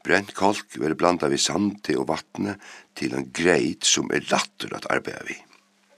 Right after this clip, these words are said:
Blandingi verður tá nevnd kalkmørstil. Sandurin verður latin í blandingina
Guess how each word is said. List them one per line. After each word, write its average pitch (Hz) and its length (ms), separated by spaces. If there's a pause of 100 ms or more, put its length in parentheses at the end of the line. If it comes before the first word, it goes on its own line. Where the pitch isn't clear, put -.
(120)
Blandingi 85 560
verður 80 240
tá 87 80
nevnd 85 320
kalkmørstil. - 640 (840)
Sandurin 92 720
verður 85 220
latin 87 340
í 69 80
blandingina 95 600